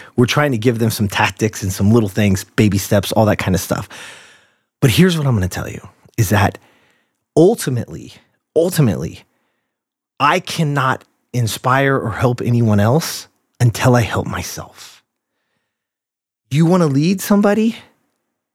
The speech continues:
Be that. Be the person they need. Because you living to your optimal self, that will inspire others to live to theirs. You being the best version of you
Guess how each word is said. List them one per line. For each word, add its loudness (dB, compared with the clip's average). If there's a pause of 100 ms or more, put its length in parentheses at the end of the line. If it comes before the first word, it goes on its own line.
Be 4 (120)
that. -2 (580)
Be 4 (300)
the 2
person -2
they 0
need. -2 (840)
Because 2
you 6
living 2
to -4
your 2
optimal 0
self, -2 (480)
that 0
will -2
inspire 0
others -2
to -2
live 2
to -6
theirs. -6 (600)
You 6
being 2
the 0
best 0
version 0
of 0
you 4